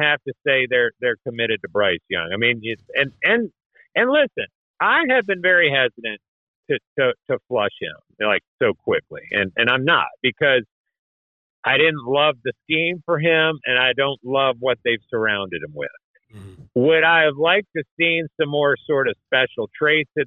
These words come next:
Speaker 1: this point, eh, you know, after ten, eleven games?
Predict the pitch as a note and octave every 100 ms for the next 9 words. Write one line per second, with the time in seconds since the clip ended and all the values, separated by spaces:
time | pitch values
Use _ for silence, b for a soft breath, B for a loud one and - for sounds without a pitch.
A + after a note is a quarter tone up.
0 | - C#3+ - - D3 C#3+ C#3 _ - A2
1 | A#2 B2 A#2 A#2 A#2+ - B2+ G#2+ - _
2 | _ _ - D3 C3 B2 B2 A#2 A2+ A2+
3 | A#2+ B2+ B2+